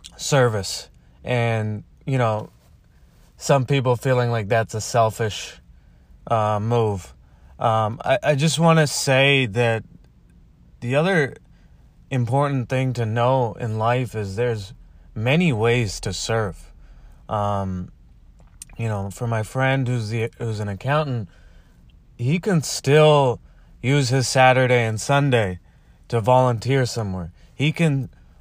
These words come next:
also use some of his, you know, the money that he's making to donate to nonprofits and, and charities. Um, so just because,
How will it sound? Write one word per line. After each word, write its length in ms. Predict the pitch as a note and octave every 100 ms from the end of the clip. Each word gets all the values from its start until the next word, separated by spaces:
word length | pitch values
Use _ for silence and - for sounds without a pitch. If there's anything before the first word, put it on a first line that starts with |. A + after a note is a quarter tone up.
| -
also 360 | C#3+ D#3 E3
use 500 | C#3 C3 D3 C3+ G2 - - _
some 280 | - C3+ C#3
of 120 | B2+
his, 460 | A2+ C3 A#2+ G#2+ - -
you 160 | C3
know, 320 | B2 G#2+ G#2+ - _ - -
the 100 | A2+
money 340 | B2 C#3 C#3+
that 160 | C3 A#2+
he's 340 | A#2 C3 G#2 - - -
making 580 | A#2+ C#3 B2+ C3 G2+ E2+ - - - -
to 400 | B2+ B2+ B2 G#2+
donate 640 | E2+ B2 C#3+ D3 B2+ A2 _ _ -
to 640 | B2 A#2+ A#2 A2+ A2 G#2 - - - - -
nonprofits 880 | B2 B2 A#2 C3 B2 A#2 A2 F#2 -
and, 240 | A2 G#2+ -
and 180 | A#2 G#2+
charities. 720 | C3 C3 B2 A2+ G2+ F2+ - - - _ - -
Um, 500 | A2 G#2+ G#2+ G#2 G#2 -
so 360 | - C#3+ C3 C3 - - -
just 480 | - F3+ G3+ -
because, 840 | - E3 - D3+ D3+ C3+ A#2 -